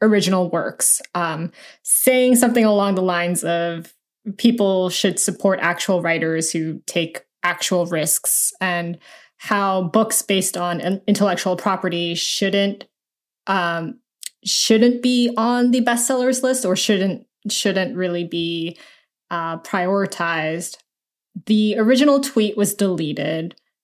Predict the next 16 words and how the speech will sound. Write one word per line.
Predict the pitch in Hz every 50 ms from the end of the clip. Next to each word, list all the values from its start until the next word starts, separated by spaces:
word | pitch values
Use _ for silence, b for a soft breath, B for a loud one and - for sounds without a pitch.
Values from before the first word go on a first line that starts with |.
| _ _ _ _ _
um, | - 180 175 175 170 170 170 175 165 -
but | - 202 190 180 - -
it | 247 226 233 240 - 196 185 -
sparked | - - - - - 226 233 277 277 - -
a | 294 247
really | 196 180 185 190 196 196 196 202
wide | 175 165 175 170 170 170 175 170
conversation | - - 185 175 170 165 175 170 170 - 202 196 196 - - 180 170 170 175 170 -
on | - 175 170 165 165 175
book | 160 - 277 277 -
Twitter | - - 185 165 156 151 151 151 143 170 B B B B B B B B B _ _ _ _ -
about | 185 165 185 180 180 175 175 170 170 - -
the | - 190
importance | 185 185 180 - - 214 202 196 - 208 190 190 180 - -
of, | 175 175 170 165 165 165 165 160 165
um, | - 165 156 156 156 156 156 160 165 180